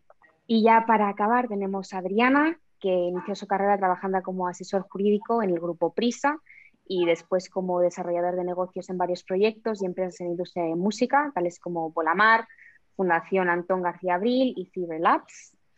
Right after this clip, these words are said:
Y en dos mil doce, emprendedora, fundó Meeting Arts, una red profesional para la industria artística, y en dos mil diecinueve fundó, eh, Web Corner,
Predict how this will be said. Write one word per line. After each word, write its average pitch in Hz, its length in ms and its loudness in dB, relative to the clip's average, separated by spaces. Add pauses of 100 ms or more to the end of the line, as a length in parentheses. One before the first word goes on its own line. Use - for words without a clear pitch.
(340)
Y 214 220 4
en 202 160 4
dos 196 160 0
mil 208 160 0
doce, 277 460 -2 (280)
emprendedora, 185 800 0 (380)
fundó 202 640 2
Meeting 208 340 -6
Arts, - 640 -4
una 190 160 -4
red 196 180 0
profesional 202 540 -4
para 185 160 -2
la 185 40 -4
industria 185 320 -6
artística, 277 720 -2 (680)
y 247 160 4
en 226 80 4
dos 190 160 2
mil 180 80 -2
diecinueve 233 600 0 (280)
fundó, 202 580 0 (480)
eh, 185 280 2
Web 180 200 -2
Corner, 160 320 -8